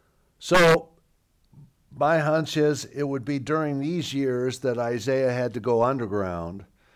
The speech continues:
and he compiled the results of his ministry.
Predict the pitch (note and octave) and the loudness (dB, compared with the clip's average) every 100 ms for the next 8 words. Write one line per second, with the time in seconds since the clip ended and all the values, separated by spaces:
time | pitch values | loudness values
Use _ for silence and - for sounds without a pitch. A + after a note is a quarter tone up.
0 | _ - G2+ G#2 G#2+ G2 _ _ - - | _ -10 -6 -6 -8 -12 _ _ -14 -8
1 | A2+ B2 C3 A#2+ A2 G2+ G2 - _ _ | -6 -2 0 2 2 -2 -6 -20 _ _
2 | _ _ _ _ _ - G#2 G#2+ A2 A#2+ | _ _ _ _ _ -10 -6 -4 -2 2
3 | A2+ G#2+ G#2+ F2+ G2 F2 F2 A2+ A#2 F#2+ | 2 2 -4 -2 -2 -4 -6 -4 -4 -6
4 | - - | -12 -20